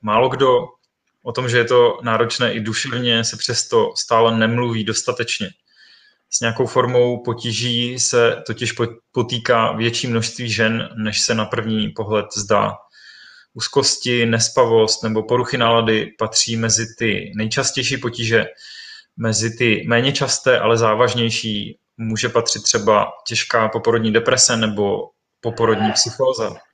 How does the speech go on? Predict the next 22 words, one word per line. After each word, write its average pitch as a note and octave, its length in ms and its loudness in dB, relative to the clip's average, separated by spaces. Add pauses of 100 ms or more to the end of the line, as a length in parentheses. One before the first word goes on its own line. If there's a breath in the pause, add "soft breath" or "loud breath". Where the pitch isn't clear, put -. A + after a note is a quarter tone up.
(840 loud breath)
Co B2+ 220 -2
jsou D#3 560 4
nejčastější B2+ 640 -2
spouštěče, C3 840 2
rizikové A#2+ 440 2
faktory C3 520 2
a A2+ 100 -4
co - 160 -2
naopak A#2+ 520 2
může A#2+ 260 -2
efektivně A#2+ 460 -4
pomoci? C3 500 -4 (800 loud breath)
Jak B2 280 -2
tyto C3+ 200 0
potíže B2 600 2
prožívají A#2+ 520 0
samotné B2+ 460 -2
ženy A#2+ 440 -2
a - 120 -6
jak A#2 240 2 (280)
jejich A#2 340 -8
rodiny? C#3+ 540 -2